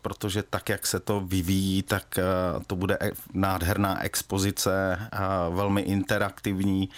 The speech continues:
a myslím si, že se mají nejen Pardubáci na co těšit.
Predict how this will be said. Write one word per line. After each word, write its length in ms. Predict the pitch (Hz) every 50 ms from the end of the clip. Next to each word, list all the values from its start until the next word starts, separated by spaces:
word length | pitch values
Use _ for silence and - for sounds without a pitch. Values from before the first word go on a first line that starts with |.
| - - - - - - - - - -
a 420 | - 95 92 92 95 95 92 95 92
myslím 360 | 98 101 92 - - 95 95
si, 200 | - - 98 95
že 100 | 92 95
se 140 | - - 101
mají 240 | 98 95 98 98 95 - - -
nejen 340 | 98 98 98 101 107 110 104 - -
Pardubáci 760 | 104 98 101 95 101 98 98 95 92 92 90 - - 92 92
na 140 | 92 90 90
co 180 | - - - 87
těšit. 560 | - - - 82 - - - - - -